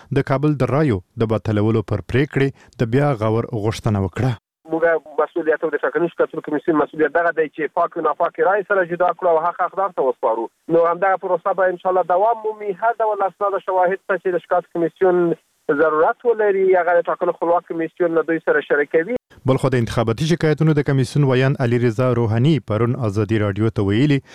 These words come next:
Speaker 1: که د انتخاباتو خپلواک کمیسیون ورته ځینې مهم معلومات او اسناد ژر وسپاري، دوی به د کابل د رایو د باطلولو پر فیصله له سره غور وکړي.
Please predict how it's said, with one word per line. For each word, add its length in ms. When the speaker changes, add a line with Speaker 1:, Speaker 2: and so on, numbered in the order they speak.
Speaker 1:
که 120
د 80
انتخاباتو 440
خپلواک 380
کمیسیون 340
ورته 300
ځینې 500
مهم 300
معلومات 500
او 120
اسناد 340
ژر 160
وسپاري، 400
دوی 180
به 400
د 100
کابل 320
د 80
رایو 240
د 120
باطلولو 580
پر 180
فیصله 460
له 140
سره 200
غور 240
وکړي. 320